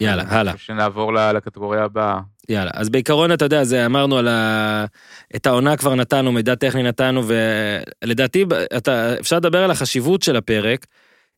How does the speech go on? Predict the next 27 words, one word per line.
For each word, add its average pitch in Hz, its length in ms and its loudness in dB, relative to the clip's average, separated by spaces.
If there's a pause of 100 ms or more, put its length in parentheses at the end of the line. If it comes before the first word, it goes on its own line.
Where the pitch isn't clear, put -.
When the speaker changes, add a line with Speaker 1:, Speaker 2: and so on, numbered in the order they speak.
(100)
Speaker 1:
אה, 110 320 0
Speaker 2:
כן. 95 180 -2 (340)
Speaker 1:
הוא 123 160 -4
גם, 170 220 2 (160)
אה, 143 80 -4 (120)
בוא 135 180 0
נתחיל 202 520 0
לפני 147 360 0
יהדות, 170 440 2
בוא 170 100 2
נתחיל 180 280 0
פשוט 156 300 -2
מה-, 139 420 2
מה-, 123 400 0
מאיברי 123 500 0
המין, 139 280 2 (560)
מאיברי 135 400 2
Speaker 2:
כן. 156 60 2 (260)
Speaker 1:
הגבר 139 280 2
והאישה. 120 360 0 (260)
אה, 127 100 -4 (680)
הקטע 233 320 2
הוא 254 80 4
שבאמת, 190 420 2
אתה 160 120 0
יודע, 185 160 2
הם, 156 140 2